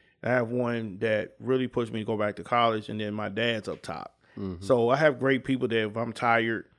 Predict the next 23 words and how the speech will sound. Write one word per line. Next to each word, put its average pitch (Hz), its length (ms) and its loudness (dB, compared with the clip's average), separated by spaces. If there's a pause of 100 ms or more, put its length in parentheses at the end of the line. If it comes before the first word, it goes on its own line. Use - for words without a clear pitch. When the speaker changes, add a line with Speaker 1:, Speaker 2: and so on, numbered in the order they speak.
(240)
Speaker 1:
I - 60 -10
need 113 160 -4
somebody 107 300 -4
to 90 60 -10
talk 110 260 0
to. 101 120 -2
I 113 60 0
got 110 160 0
some 92 160 -10
great 104 380 -6
sounding 101 320 -6
people 98 240 -6
I 85 100 -8
can 85 120 -12
always 73 240 -10
talk - 220 -12
to. - 200 -14 (1040)
Speaker 2:
You 131 160 2
know, 113 540 4
um, 90 640 -2 (920)
Simon 123 380 2
Sinek 107 360 2
says, 95 680 2